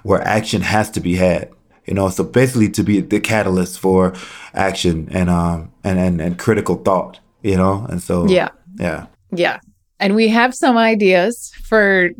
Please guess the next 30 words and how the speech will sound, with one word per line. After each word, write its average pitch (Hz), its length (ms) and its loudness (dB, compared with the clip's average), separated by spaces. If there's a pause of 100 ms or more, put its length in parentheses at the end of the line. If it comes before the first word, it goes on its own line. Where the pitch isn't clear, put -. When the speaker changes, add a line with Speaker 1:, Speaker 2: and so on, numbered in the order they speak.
(180)
Speaker 2:
how 190 180 0
we're 190 120 2
gonna 180 160 0
mix 180 320 -4
things 196 260 0
up 185 200 0
next 185 360 -6
season. 175 540 0
We 160 120 -2
have 165 200 0
a 160 60 0
whole 180 420 2
slew 175 540 0
of 156 200 -4 (760)
guests - 640 -2
lined 190 500 2
up, 180 280 4 (120)
from 170 300 -4
artists 190 560 0
and 170 180 -10
poets 185 680 -2
to 165 460 -2 (160)
critical 180 280 0
theorists 185 760 2
to, 170 460 2
uh, 160 160 -10 (240)
all 208 640 4
these 190 200 0
different 185 360 -2
folks, 170 540 -2